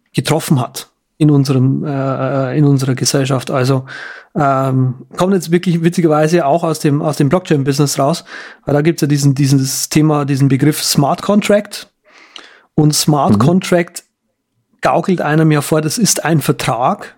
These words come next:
Speaker 1: Und so richtig rechtskräftig ist dieser Vertrag aber nicht, weil er, er A schon besteht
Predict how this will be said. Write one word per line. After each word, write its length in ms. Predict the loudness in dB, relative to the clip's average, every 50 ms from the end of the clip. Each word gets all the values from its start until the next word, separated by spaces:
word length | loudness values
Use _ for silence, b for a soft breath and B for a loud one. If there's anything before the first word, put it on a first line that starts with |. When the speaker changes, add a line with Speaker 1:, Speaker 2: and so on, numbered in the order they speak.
| _ _ _ _ _ B B B B B B B B B B B B B
Speaker 1:
Und 260 | 2 2 2 2 2
so 100 | 2 2
richtig 600 | 2 2 0 0 0 0 0 0 -2 -8 -12 -6 -2
rechtskräftig 800 | 0 0 0 -2 -4 -8 -4 -2 0 0 0 0 -4 -4 -2 0
ist 200 | -2 0 0 0
dieser 180 | 0 2 0 0
Vertrag 420 | -2 -4 -2 -2 0 0 -2 -2
aber 200 | -4 -4 0 2
nicht, 480 | 4 4 4 2 2 -4 -14 -18 -20 _ _ _ _ _
weil 460 | -2 0 2 2 2 2 0 -2 -4 -4
er, 180 | -2 -2 -2 -2 -4 -10 -6 _
er 260 | 0 0 0 0 0 2
A 300 | 2 2 2 0 0 0
schon 220 | 2 2 2 2
besteht 500 | 0 -2 -2 -2 0 2 2 2 2 B